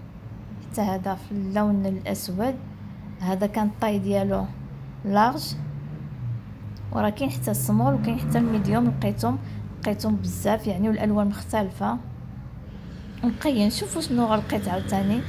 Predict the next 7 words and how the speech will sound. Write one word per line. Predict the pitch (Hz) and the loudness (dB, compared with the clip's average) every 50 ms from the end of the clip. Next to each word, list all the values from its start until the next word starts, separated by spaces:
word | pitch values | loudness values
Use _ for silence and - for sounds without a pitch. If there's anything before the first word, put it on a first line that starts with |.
| - - - - - - | -4 -6 -4 -4 -2 -2
لقيت | 202 - - 226 208 269 | -2 0 -2 0 2 2
هاد | 233 208 | 2 2
البيجامه | 208 - - 214 208 196 208 208 202 202 214 240 254 262 - - - - - - 208 190 185 | 2 0 -2 -2 0 2 4 4 4 4 4 2 0 -2 -6 -10 -12 -12 -8 -6 -4 -2 0
دو | 247 247 247 - | 0 0 0 0
بياس | 226 214 208 208 220 240 302 - - - - - - - - - - - - - - - - - - - - - - - - - - - - - - - - - - | 2 4 6 6 6 6 4 0 -6 -8 -10 -10 -12 -12 -12 -12 -12 -14 -14 -14 -14 -14 -14 -14 -12 -12 -12 -12 -12 -12 -12 -12 -12 -12 -10 -10 -10 -10 -8 -6 -2
كما | 220 214 208 208 | 2 4 4 4
كتشاهدوا، | 208 - 196 - - - 202 240 180 180 202 226 | 2 0 -4 -4 -2 -2 0 0 0 0 0 0